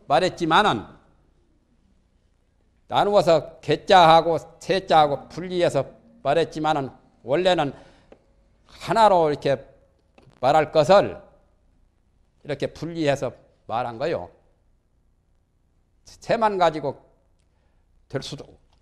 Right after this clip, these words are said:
없고 개만 가지고 될 수도 없잖아요. 새와 개는, 어, 조직체라서 동시에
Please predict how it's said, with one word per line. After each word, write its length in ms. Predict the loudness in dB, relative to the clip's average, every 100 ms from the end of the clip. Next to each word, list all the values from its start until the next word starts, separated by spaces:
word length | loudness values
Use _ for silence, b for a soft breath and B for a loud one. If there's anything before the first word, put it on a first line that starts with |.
| _
없고 440 | -8 -8 -6 -8 -6
개만 340 | -4 -2 -2
가지고 340 | -4 -6 -10 -12
될 140 | -14
수도 260 | -14 -20 -18
없잖아요. 520 | -16 -8 -6 -6 -8 -18 _ _ _
새와 440 | -8 -2 0 -2
개는, 400 | -4 -6 -6 -8 b b b b _
어, 260 | -8 -8 -8 -14 _
조직체라서 1000 | -12 -10 -10 -10 -10 -10 -8 -8 -8 -18 _ _ _ _
동시에 840 | -10 -8 -8 -6 -6 -6 -8 -18